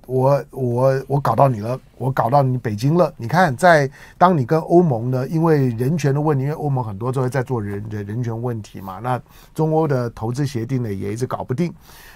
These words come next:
在人权问题上面纠缠，在互相制裁的时候呢，诶，我在后面呢，你看在立陶宛里面我插旗了。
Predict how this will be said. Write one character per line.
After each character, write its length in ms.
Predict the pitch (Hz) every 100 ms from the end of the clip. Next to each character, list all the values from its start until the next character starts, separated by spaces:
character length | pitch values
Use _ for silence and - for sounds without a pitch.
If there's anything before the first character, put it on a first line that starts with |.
| -
在 180 | 202 170
人 240 | 135 208
权 180 | 196 202
问 140 | 196
题 80 | 156
上 140 | 165
面 120 | 175 151
纠 200 | 180 180
缠， 180 | 131
在 100 | 156
互 160 | 160 175
相 220 | 160 165
制 180 | - 180
裁 220 | - 104
的 100 | 127
时 140 | 131 117
候 220 | 131 123
呢， 80 | 120
诶， 200 | 165 240 196
我 100 | 123
在 100 | 208
后 220 | 196 254
面 240 | 208 202
呢， 100 | 151
你 80 | 127
看 220 | 113 151
在 140 | 131 151
立 120 | 147
陶 140 | 123
宛 140 | 123 123
里 80 | 110
面 120 | 123 - -
我 100 | 110
插 240 | - 233
旗 220 | - -
了。 180 | 151 220